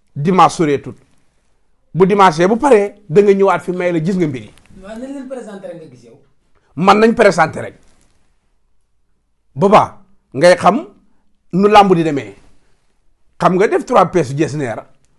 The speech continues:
Speaker 1: yor sa kurus gu, gu, gu rafet, wàcc ci digg stade, ci digg géew bi,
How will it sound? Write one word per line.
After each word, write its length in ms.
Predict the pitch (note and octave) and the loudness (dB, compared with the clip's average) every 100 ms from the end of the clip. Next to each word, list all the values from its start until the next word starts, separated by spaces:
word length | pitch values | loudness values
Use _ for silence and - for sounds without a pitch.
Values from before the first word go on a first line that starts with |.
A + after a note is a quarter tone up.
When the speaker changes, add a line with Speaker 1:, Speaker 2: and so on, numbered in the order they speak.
| _ _ D#3+ | _ _ 0
Speaker 1:
yor 200 | G#3 G3 | 0 2
sa 140 | G3+ | 0
kurus 260 | - G3+ D#3+ | 0 -2 -2
gu, 160 | F3+ G3 | -6 -6
gu, 200 | D#3+ E3 | -8 -6
gu 160 | E3 G3 | -4 0
rafet, 340 | C#4 C4+ D#4+ - - - - - - _ _ _ _ _ _ _ | 2 4 2 0 -20 -20 -20 -20 -20 _ _ _ _ _ _ _
wàcc 260 | C#3 G#3 - | 0 0 0
ci 80 | E3+ A#3+ | -2 0
digg 260 | B3+ G#3 | 0 0
stade, 260 | F#3+ C3+ A#2 _ _ _ _ _ _ _ _ - F3 | -2 -4 -8 _ _ _ _ _ _ _ _ -10 -4
ci 100 | B3 | 0
digg 280 | D4 D4+ D4 | 4 4 6
géew 200 | C4+ A3+ | 6 6
bi, 220 | C#3+ C3 | 4 -4